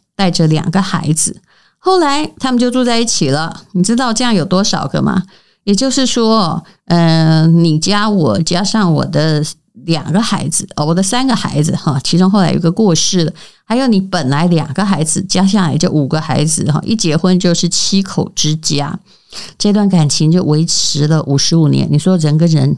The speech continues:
合不合，是不是差很多啊？两个人又生了四个孩子，哇！所以他总共呢有九个孩子，最大跟最小相差二十岁。芒格如果是九十九岁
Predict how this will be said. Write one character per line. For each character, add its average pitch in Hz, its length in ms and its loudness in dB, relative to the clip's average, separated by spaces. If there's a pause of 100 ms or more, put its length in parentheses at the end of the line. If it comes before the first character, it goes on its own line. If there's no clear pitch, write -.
(100)
合 135 180 -2
不 - 100 -4
合， 113 240 -2
是 - 160 -2
不 151 60 2
是 147 80 0
差 143 220 -6
很 131 180 -6
多 127 180 -4
啊？ 123 160 -6 (360)
两 214 160 2
个 269 100 2
人 302 160 2
又 320 260 2 (140)
生 320 240 0
了 349 100 2
四 392 300 0
个 247 80 0
孩 139 300 -2
子， 165 300 -2
哇！ 165 200 2
所 156 240 0
以 165 140 2
他 160 200 0 (400)
总 175 220 2 (140)
共 190 280 0
呢 147 180 0
有 156 220 0 (220)
九 160 400 2
个 165 140 -2
孩 147 180 -6
子， - 240 -6
最 202 160 0
大 190 160 0
跟 170 160 2
最 165 140 2
小 - 180 -2
相 156 240 0
差 156 140 -2
二 160 120 0
十 - 200 0
岁。 - 280 -8 (960)
芒 202 460 4
格 156 400 0
如 165 140 0
果 165 100 2
是 160 140 0
九 143 200 0
十 151 100 2
九 143 200 -2
岁 151 320 -4